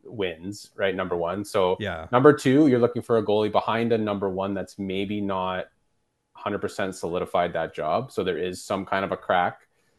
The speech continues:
Speaker 1: of an
Speaker 2: Right.
Speaker 1: opening for an opportunity, whether it be via injury or, or maybe just poor play from the goalie in front of them.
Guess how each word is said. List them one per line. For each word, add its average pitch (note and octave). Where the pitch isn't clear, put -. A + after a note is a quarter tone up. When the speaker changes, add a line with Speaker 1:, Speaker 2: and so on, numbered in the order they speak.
Speaker 1:
of F#2+
an F2+
Speaker 2:
Right. F2+
Speaker 1:
opening G#2
for G#2
an F#2+
opportunity, G2
whether G2
it F2+
be F#2+
via F2
injury B2+
or, F#2+
or F2
maybe F2
just -
poor E2+
play A2
from F#2+
the D#2+
goalie E2+
in E2+
front A#2
of B2+
them. D#3